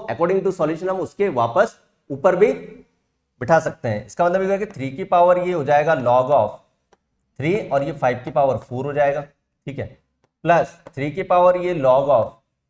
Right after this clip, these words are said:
थ्री, ये सिक्स की पावर थ्री हो जाएगा, प्लस ये टू से अगर टू कट जाए तो ये थ्री की पावर log of थ्री और ये जो टू बचा मेरा ये, ये सेवन के ऊपर आ जाएगा। इसका मीनिंग ये हो गया कि जो फर्स्ट नंबर की प्रॉपर्टी है ये वाली,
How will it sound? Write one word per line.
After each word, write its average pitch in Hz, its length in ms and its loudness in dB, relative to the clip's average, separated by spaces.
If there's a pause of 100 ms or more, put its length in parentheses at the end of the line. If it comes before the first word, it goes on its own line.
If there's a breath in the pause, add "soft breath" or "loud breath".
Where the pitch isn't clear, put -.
(240)
थ्री, 143 120 -6
ये 139 300 -6
सिक्स - 240 -14
की 156 100 -12
पावर 131 340 0
थ्री 131 160 -12
हो 143 100 -8
जाएगा, 135 340 -2 (540)
प्लस 156 280 2
ये 147 120 -6
टू 156 220 -6
से 196 120 2
अगर 190 180 4
टू 190 180 -6
कट 156 180 0
जाए 135 240 2 (380)
तो 151 60 -6
ये 156 140 -6
थ्री 147 200 -6
की 180 100 -8
पावर 170 320 2
log 139 340 4
of 104 200 2 (520)
थ्री 156 220 -6
और 147 280 -2
ये 160 180 -2
जो 165 120 -6
टू 170 240 -6
बचा 151 260 0
मेरा 131 240 -2
ये, 104 240 -6 (320)
ये 131 120 -8
सेवन 135 360 -2
के 147 60 -10
ऊपर 120 220 -6
आ 98 100 -4
जाएगा। 95 280 -12 (760)
इसका 185 240 0
मीनिंग 185 260 0
ये 185 80 0
हो 165 160 2
गया 170 160 2
कि 185 640 -2
जो 165 160 -4 (200)
फर्स्ट 160 240 2
नंबर 175 200 2
की 175 120 -4
प्रॉपर्टी 147 460 -2
है 104 220 -12
ये 143 140 -2
वाली, 104 240 -4